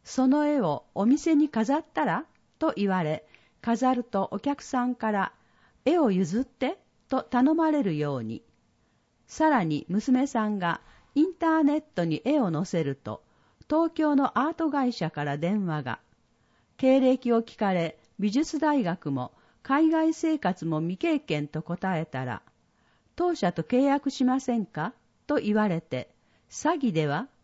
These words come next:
と疑ったほどです。ピュアな感性が高評価。今後も気負わず描いてゆく。独学の絵はイタリア、イギリスの絵画展でも好評でした。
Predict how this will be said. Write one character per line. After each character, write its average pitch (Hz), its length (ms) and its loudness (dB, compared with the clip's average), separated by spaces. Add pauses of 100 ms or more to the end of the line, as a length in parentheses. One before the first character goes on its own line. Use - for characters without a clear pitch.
(100)
と 302 120 2
疑 240 420 -2
っ 233 60 -6
た 202 200 -6
ほ 180 140 -4
ど 147 140 -4
で 113 140 -6
す。 - 300 -20 (1200)
ピ 302 120 2
ュ 330 80 6
ア 285 60 4
な 214 140 2
感 226 300 0
性 151 300 -2
が 139 260 -4
高 269 260 2
評 240 280 0
価。 - 280 -10 (500)
今 233 280 2
後 214 160 2
も 196 320 0
気 254 140 2
負 302 120 4
わ 320 160 2
ず 208 240 -4
描 226 300 2
い 196 60 -2
て 139 160 -4
ゆ 131 180 -4
く。 - 300 -10 (1120)
独 240 260 2
学 302 260 2
の 269 160 4
絵 233 140 2
は 143 220 0 (160)
イ 196 80 -6
タ 254 200 2
リ 233 220 2
ア、 185 220 -2 (120)
イ 190 120 -6
ギ 277 160 2
リ 294 120 2
ス - 140 -4
の 254 120 0
絵 269 320 0
画 311 180 -4
展 170 260 -2
で 147 100 -2
も 131 140 -2
好 220 300 0
評 220 260 -2
で 208 180 -4
し - 160 -14
た。 - 200 -10